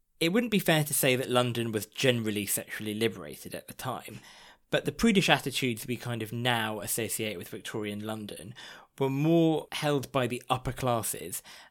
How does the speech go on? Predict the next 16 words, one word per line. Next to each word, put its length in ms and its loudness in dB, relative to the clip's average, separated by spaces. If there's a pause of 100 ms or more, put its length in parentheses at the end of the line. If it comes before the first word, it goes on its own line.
(120)
and 240 0
the 420 4
poorer 360 4
classes 640 -4
really 180 2
had 180 0 (200)
bigger 180 4
things 240 -2
to 80 -2
worry 300 2
about 340 -6
than 160 -10
things 240 -10
like 140 -12
premarital 580 -6
sex. 540 -6